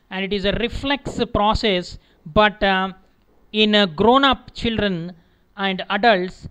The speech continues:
it can be controlled voluntarily to some extent. Okay. So actually that, uh, mechanism is called counter current mechanism.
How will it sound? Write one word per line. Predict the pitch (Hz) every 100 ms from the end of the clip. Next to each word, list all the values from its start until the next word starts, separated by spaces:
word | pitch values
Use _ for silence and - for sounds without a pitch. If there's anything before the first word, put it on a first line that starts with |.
| _ -
it | 208 -
can | 214 196
be |
controlled | 196 220 214 208 226 240 240
voluntarily | 185 190 196 196 190 196 202 285
to | - 226
some | 254 226
extent. | 185 - - 160 131 - - _ - _ _ _ _ _ _ -
Okay. | 170 262 - _ _ - - - _ _ _ _ _ _ _ _ _ _ _ -
So | - 208
actually | 202 - 240 233 220 202 190
that, | 180 185 185 190
uh, | 180 180
mechanism | 196 214 208 208
is | 196
called | - 196 185
counter | 196 202 208 214
current | 202 196 190 180
mechanism. | 175 180 180 185